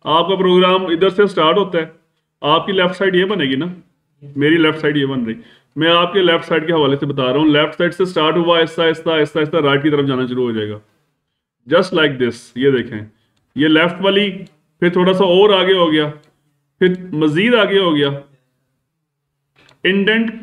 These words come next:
कहते हैं इसको, ये जो space है ना left side से, इसे क्या कहते हैं? indent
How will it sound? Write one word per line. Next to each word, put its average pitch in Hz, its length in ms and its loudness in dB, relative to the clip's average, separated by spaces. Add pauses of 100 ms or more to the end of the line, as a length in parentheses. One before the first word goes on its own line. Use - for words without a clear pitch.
कहते 143 300 0
हैं 139 120 2
इसको, 143 240 -2
ये 165 120 4
जो 180 120 2
space 180 460 0
है 185 40 0
ना 214 140 -2
left 170 280 0
side 143 280 0
से, 120 240 -8 (340)
इसे 151 220 0
क्या 185 120 2
कहते 180 240 0
हैं? 262 120 0 (840)
indent 202 420 0